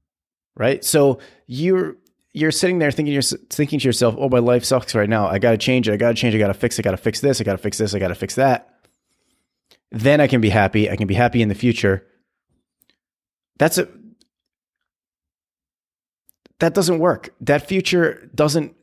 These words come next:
come, because until you find a way to be happy with yourself right now, where you are, you're constantly carrying that unhappiness with you into the future.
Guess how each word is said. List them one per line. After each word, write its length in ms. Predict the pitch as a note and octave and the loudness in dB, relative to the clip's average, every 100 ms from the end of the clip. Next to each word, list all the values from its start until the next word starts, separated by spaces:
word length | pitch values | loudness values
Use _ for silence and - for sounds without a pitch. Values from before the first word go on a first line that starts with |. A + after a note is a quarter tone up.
| - | -6
come, 380 | - F3 - - _ _ _ _ _ | 0 2 0 -6 _ _ _ _ _
because 260 | C#3 C#3+ C#3+ | -4 -2 0
until 280 | C#3+ F#3+ A3 | 0 0 2
you 160 | A3+ | 0
find 260 | - D#3+ D#3 | 0 0 2
a 40 | |
way 120 | D3 | 2
to 80 | D3 | 2
be 100 | B2+ | 0
happy 280 | A#2+ C#3 C#3 | 0 0 0
with 160 | B2 B2 | 0 0
yourself 560 | G#2+ C#3 C3+ G#2+ - - | 0 2 2 0 -4 -2
right 220 | A#2 A2+ | 0 2
now, 380 | C3 G#2+ A#2+ - _ | 0 0 -2 -6 _
where 140 | A2 | -2
you 180 | A2 A2 | 0 2
are, 220 | C3 G#2+ | 4 2
you're 160 | G2+ A2+ | 0 -4
constantly 480 | A2 - D3+ - D3+ | -4 -2 -2 0 -4
carrying 300 | - C3 A#2+ | -2 0 0
that 140 | G#2 | 0
unhappiness 500 | A2+ G#2 A2 A2 G2 | -2 -2 -2 -4 -4
with 160 | A2+ G2+ | -4 -4
you 100 | G2 | -4
into 220 | G#2+ A2 | -6 -6
the 60 | G2+ | -4
future. 340 | A2 - E2 | -4 -6 -14